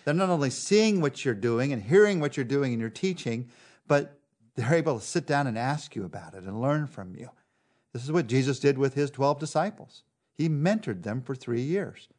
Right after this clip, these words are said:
He said, "I want you to come along with me." And he taught them, and he modeled for them what they were to live out, but he also mentored them. He let them ask questions. He answered their questions. He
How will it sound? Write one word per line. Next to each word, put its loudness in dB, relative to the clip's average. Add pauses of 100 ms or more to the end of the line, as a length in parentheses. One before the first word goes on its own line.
(140)
He -6
said, 2
"I 6
want 2
you 0
to -2
come -2
along 2
with -6
me." -2 (220)
And -6
he -4
taught -8
them, -2 (1200)
and -4
he -8 (160)
modeled 4
for 0
them 0
what -2
they 0
were 2
to 2
live 0
out, 2 (160)
but 0
he 4
also 2
mentored -2
them. -12
He -4
let 0
them 2
ask 0
questions. 0
He -4
answered -2
their -4
questions. -8
He -2